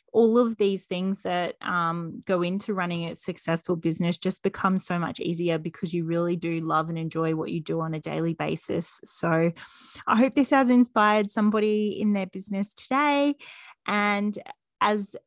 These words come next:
always, you can find us on our social media channels. Um, and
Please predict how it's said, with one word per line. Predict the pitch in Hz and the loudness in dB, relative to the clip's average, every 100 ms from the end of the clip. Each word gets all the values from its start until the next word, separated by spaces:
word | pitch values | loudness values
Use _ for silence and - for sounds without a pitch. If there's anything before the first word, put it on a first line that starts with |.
| - | 0
always, | 220 233 214 214 220 | 4 6 6 4 2
you | 202 | -2
can | 196 220 | -2 -2
find | 202 196 185 190 | -2 -2 -2 0
us | 185 180 190 - - | 0 0 -4 -8 -6
on | 185 180 | -4 -4
our | 175 - 170 165 165 180 - - - _ _ _ | -4 -4 -2 0 0 -4 -14 -20 -20 _ _ _
social | - 220 208 - | -10 -4 -4 -2
media | 196 226 269 269 | 0 0 0 0
channels. | 254 - 247 247 240 240 240 - - - - _ | -2 -2 0 2 2 0 -2 -8 -20 -20 -20 _
Um, | 190 175 175 175 175 - _ | -2 0 -2 -6 -12 -16 _
and | 185 180 175 170 175 175 | -10 -6 -4 -4 -6 -10